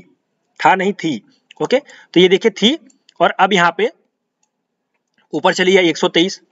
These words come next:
फिर देखिए हमारे market ने और ज्यादा rally की, हमारे market ने और rally की, तो यहाँ पे अभी जनवरी में ही चौदह हजार सात सौ रुपए का market ने एक हाई बनाया निफ्टी ने, तो इसने भी हाई बना लिया एक सौ वन फिफ्टी नाइन का, बनाया कि नहीं बनाया? उसके बाद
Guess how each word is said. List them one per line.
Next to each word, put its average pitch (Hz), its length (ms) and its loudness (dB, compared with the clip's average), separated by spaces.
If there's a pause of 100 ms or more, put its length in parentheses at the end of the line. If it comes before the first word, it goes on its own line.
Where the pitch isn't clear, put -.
(140)
फिर 156 160 0
देखिए 165 280 -2 (720)
हमारे 143 240 0
market 160 340 0
ने 180 160 -6
और 170 240 2
ज्यादा 180 240 0
rally 170 280 0
की, 180 200 -6 (1200)
हमारे 147 240 2
market 160 320 0
ने 165 80 -2
और 175 200 2
rally 180 220 0
की, 196 220 -4 (220)
तो 156 100 4
यहाँ 151 140 2
पे - 200 -8
अभी 156 180 -2
जनवरी 156 440 0
में 190 120 2
ही 214 160 -2 (440)
चौदह 151 240 2
हजार 170 180 0
सात 160 260 -2
सौ 185 100 -2
रुपए 180 180 -4
का 180 180 2 (260)
market 156 320 -2
ने 170 120 0
एक 165 100 -6
हाई 160 180 0
बनाया 170 200 0
निफ्टी 165 280 0
ने, 180 140 -4 (380)
तो 131 80 -4
इसने 156 200 -2
भी 170 100 0
हाई 165 120 2
बना 170 180 0
लिया 175 200 0
एक 165 80 -4
सौ 175 100 -2
वन 170 120 0
फिफ्टी 170 260 -4
नाइन 156 180 0
का, 151 160 -12 (720)
बनाया 147 220 0
कि 226 80 -2
नहीं 262 100 0
बनाया? 147 220 -2 (440)
उसके 175 240 0
बाद 202 200 0